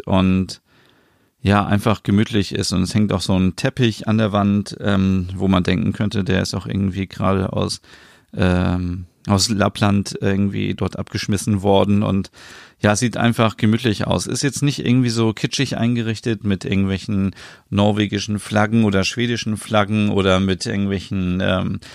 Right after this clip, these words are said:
Elchen oder so. Aber da bin ich ja auch nicht der Freund von, wenn das so, ja, so klischeehaft ist, sondern wenn eher das Design für sich spricht und es eher schlicht ist und man sagt, hey, das sieht irgendwie hier nordisch aus und na klar,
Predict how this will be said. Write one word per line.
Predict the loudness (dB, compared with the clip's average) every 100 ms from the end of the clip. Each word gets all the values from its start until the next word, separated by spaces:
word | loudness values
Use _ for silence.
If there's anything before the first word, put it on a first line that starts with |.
| -20 _
Elchen | 2 2 2 0 0 2 2
oder | 2 2
so. | 2 2
Aber | 4 2
da | 2
bin | 2 0
ich | 0
ja | -2
auch | 0 0
nicht | 0 0
der | -2
Freund | -2 -2 0 -2
von, | -4 -4
wenn | -2
das | -4 -6 -4
so, | -2 0 0 -2 -8 -16 -20 -20 -20 _ -20 _ _ _ _ _
ja, | -4 0 0 0
so | -2
klischeehaft | 0 -2 2 2 4 2 0 -2
ist, | 2
sondern | 4 4 4
wenn | 2
eher | 2 2
das | 2 0
Design | 0 2 4 2
für | 0 -2
sich | -2 -4 -12 -12
spricht | -4 0 0 0 -4
und | -2 -2
es | -2 -4
eher | -2 -2
schlicht | 0 -2 -2 -2
ist | 0 0
und | 2
man | 2 2
sagt, | 2 -2 -2
hey, | 0 0 0
das | -4 -6
sieht | -8
irgendwie | -4 -2 -2 -2
hier | 0
nordisch | 2 4 4 0 -2
aus | -2 -2 0
und | -2 -2 -4
na | -4
klar, | 0 2